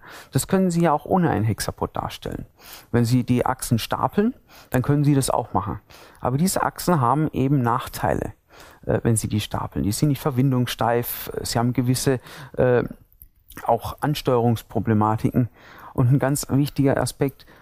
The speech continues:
Sie können den Pivotpunkt nicht frei bestimmen.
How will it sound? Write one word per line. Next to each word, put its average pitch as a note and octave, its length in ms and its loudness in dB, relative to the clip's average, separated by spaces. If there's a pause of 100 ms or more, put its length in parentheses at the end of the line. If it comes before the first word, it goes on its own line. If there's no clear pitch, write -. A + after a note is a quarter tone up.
(120)
Sie - 160 0
können D3 440 2
den C#3 200 2
Pivotpunkt D3 680 -2
nicht - 180 0
frei C#3 220 -2
bestimmen. C3+ 500 0